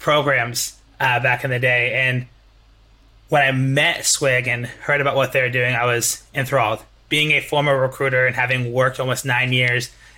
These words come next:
in recruitment myself, when I met Swig, they're a recruitment tech startup with a mission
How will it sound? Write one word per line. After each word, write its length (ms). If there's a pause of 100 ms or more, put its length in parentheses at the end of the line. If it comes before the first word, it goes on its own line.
(100)
in 120
recruitment 400
myself, 520 (280)
when 100
I 80
met 260
Swig, 580 (180)
they're 140
a 20
recruitment 560
tech 240
startup 500 (400)
with 180
a 80
mission 580